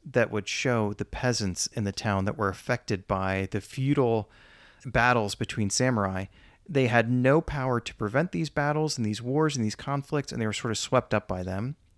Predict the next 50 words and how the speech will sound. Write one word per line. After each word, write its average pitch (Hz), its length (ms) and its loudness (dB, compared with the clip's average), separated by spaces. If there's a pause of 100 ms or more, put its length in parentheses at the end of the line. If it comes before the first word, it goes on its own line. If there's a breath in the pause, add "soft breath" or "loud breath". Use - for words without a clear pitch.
(120)
And 113 140 0
George 151 260 2
Lucas 147 280 -2
has 113 120 -4
talked 117 260 -8
about 107 280 -2
how 107 340 0 (640 soft breath)
R 131 140 4
two 185 160 -2
D 151 120 2
two 151 200 -2
and 143 100 0
C - 160 -2
three 156 220 -4
P 131 160 -2
O 120 80 4
are 120 140 -2
representative 143 720 0
of 101 120 -12
that. - 220 -10 (500)
They 160 220 6
don't 160 300 2
have 131 340 -2
their 117 200 2
own 123 220 2
agency. 120 600 -2
They 107 140 -2
can't - 300 -4
do 123 140 2
things 117 240 0
on 110 80 0
their 107 140 2
own. 107 80 0
They 107 80 0
can't - 280 -2
affect - 540 -6
politics. 104 640 -2
And 101 80 -6
st-, - 180 -12
like, 110 160 -4
they're 113 100 -2
just 113 160 -6
sort 139 140 -2
of 107 60 -6
swept - 480 -2
up 90 200 -6 (460 soft breath)
in 113 120 -2
everything 101 280 -2
that's 95 160 -4
happening. - 440 -8